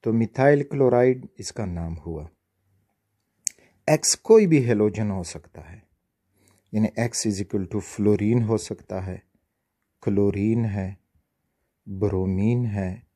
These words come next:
या फिर आयोडीन है। तो ये कंपाउंड कहलाते हैं halo-, alkyl halides। नेक्स्ट, अगर कोई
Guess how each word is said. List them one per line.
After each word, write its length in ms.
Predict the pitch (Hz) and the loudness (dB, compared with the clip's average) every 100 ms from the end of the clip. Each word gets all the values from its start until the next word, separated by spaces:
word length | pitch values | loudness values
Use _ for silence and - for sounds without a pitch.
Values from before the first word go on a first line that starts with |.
| - | -16
या 240 | 95 95 82 | -8 -6 -6
फिर 320 | - 117 - _ _ _ _ 98 | -8 -8 -10 _ _ _ _ -8
आयोडीन 600 | 95 92 78 82 78 76 | -6 -6 -6 -10 -10 -14
है। 180 | - - _ _ _ _ _ _ | -18 -20 _ _ _ _ _ _
तो 80 | - | -6
ये 400 | 117 135 123 113 _ | 0 4 4 0 _
कंपाउंड 440 | - 101 104 95 90 | -8 -6 -4 -6 -6
कहलाते 540 | - 90 85 85 101 | -10 -8 -8 -8 -8
हैं 200 | 101 143 - _ _ | -4 -4 -6 _ _
halo-, 380 | - 101 90 90 - 92 | -8 -4 -2 -4 -6 -6
alkyl 520 | 95 - 107 101 95 90 | -6 -6 -2 -2 -2 -6
halides। 560 | 82 78 78 73 - - - _ _ _ _ _ _ _ _ _ _ _ _ | -10 -8 -8 -12 -14 -16 -18 _ _ _ _ _ _ _ _ _ _ _ _
नेक्स्ट, 520 | 123 160 190 - - - | 4 6 4 -2 -10 -8
अगर 360 | 127 127 120 - _ _ _ _ _ _ _ _ _ _ _ - | -2 2 2 0 _ _ _ _ _ _ _ _ _ _ _ 0
कोई 420 | 127 123 120 123 | 4 6 4 -2